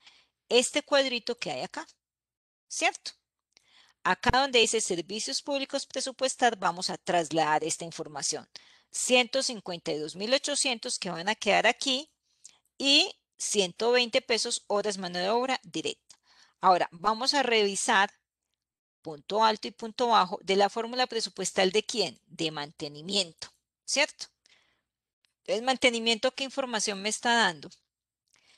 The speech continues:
Me está diciendo que por punto alto son quinientos sesenta y cinco y de que, sesenta y cinco mil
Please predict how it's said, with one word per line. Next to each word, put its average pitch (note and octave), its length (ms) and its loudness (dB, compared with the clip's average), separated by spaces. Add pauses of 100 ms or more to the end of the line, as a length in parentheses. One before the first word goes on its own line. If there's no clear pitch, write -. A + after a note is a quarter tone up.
(140)
Me - 60 -8
está F3+ 220 2
diciendo F#3 580 0 (120)
que G3 160 2
por F#3 240 -4
punto D4 580 0
alto F3+ 440 2
son E3+ 280 -2
quinientos A3+ 640 -4
sesenta A3+ 420 -2
y B3+ 80 0
cinco - 540 -6
y F#3+ 200 0
de - 100 -2
que, - 160 -6 (100)
sesenta G3+ 540 4
y F3+ 40 2
cinco A3 300 -4
mil B3 240 -4